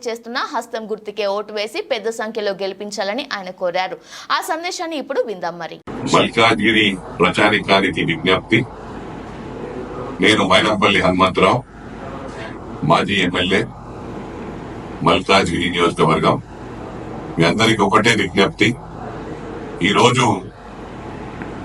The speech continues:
Speaker 2: గ్రేటర్ హైదరాబాద్ లో, అదేవిధంగా మల్కాజ్గిరి పార్లమెంట్ లో మన ప్రభుత్వం ఉన్నప్పటికీ రిప్రజెంటేషన్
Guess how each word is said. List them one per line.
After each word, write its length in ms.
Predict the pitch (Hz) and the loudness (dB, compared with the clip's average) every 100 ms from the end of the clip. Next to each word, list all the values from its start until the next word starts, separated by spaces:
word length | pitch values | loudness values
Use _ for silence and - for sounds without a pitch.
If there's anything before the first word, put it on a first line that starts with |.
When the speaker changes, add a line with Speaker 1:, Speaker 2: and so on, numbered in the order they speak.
| - 80 | -8 2
Speaker 2:
గ్రేటర్ 300 | 104 110 104 | 2 4 2
హైదరాబాద్ 500 | 104 107 104 107 - | 4 4 4 4 4
లో, 60 | 110 101 | 4 4
అదేవిధంగా 500 | 107 101 98 95 92 | 4 4 4 4 4
మల్కాజ్గిరి 560 | 92 92 107 104 95 95 90 | 4 2 2 2 4 2 4
పార్లమెంట్ 520 | 90 90 92 90 87 95 | 4 6 4 2 2 4
లో 60 | 123 - - - - - - - - - - - - - - 147 | 4 0 -12 -16 -14 -12 -12 -10 -12 -12 -12 -10 -10 -10 -2 2
మన 120 | 95 160 - - - - - | 4 4 0 -8 -10 -10 0
ప్రభుత్వం 440 | 92 104 127 123 120 | 2 4 4 4 4
ఉన్నప్పటికీ 680 | 110 110 107 107 92 - - - - - | 4 4 4 4 4 2 2 0 -2 -2
రిప్రజెంటేషన్ 800 | 98 113 110 107 107 - 110 127 | 2 4 4 4 4 4 4 2